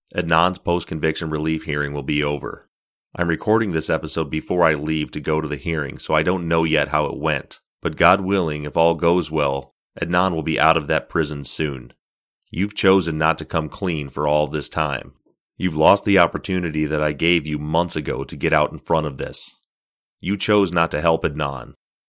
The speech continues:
and you chose to let Hayes Killer walk free.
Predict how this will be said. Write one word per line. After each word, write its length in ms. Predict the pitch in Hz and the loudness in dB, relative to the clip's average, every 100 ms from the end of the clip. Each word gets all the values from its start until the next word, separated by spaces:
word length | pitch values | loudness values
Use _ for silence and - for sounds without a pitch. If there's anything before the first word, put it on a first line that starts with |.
| _ - | _ -6
and 100 | 90 | -2
you 120 | 95 | 0
chose 380 | - 92 87 78 | 4 4 4 2
to 80 | |
let 220 | 78 78 76 | 0 2 4
Hayes 240 | 85 76 | 2 2
Killer 360 | - 90 73 69 | 0 0 0 -2
walk 300 | 71 71 - | 0 -2 -2
free. 420 | - 78 65 | -2 -2 -4